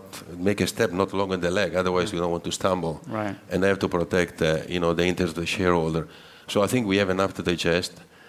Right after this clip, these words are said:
Speaker 1: I have to cut out twenty percent of my time that is already limited to this new venture, but I'm, I'm, I'm very excited, so I have to recognize my timing. But, uh, uh, no, um, surely not a major things. We might be,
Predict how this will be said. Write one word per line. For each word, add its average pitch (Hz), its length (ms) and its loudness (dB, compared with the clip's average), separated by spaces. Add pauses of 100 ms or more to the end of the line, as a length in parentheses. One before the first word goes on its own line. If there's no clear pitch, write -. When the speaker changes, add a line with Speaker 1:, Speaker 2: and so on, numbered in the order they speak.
(120)
Speaker 1:
I - 60 0
have 104 140 2
to 104 80 0
cut 101 200 2
out 101 200 2
twenty 104 220 2
percent 92 280 0
of 92 80 2
my 90 140 2
time 98 240 0
that 90 120 2
is 82 140 -4
already 90 220 2
limited 92 420 0 (480)
to 85 100 -2
this 90 200 0
new 90 140 0
venture, 92 300 2
but 87 220 0
I'm, 82 340 0
I'm, 82 320 0
I'm 80 520 -2
very 95 160 2
excited, 92 500 0
so 87 160 0
I 87 40 4
have 82 140 0
to 85 160 -2
recognize 85 480 0
my 85 180 -2
timing. 92 500 0 (520)
But, 82 300 0
uh, 82 40 4
uh, 78 600 2
no, 78 380 2
um, 73 960 -2
surely 101 360 2
not 92 200 2
a 90 60 2
major 92 320 0
things. 104 440 0 (600)
We 101 120 0
might 107 300 0
be, 87 340 2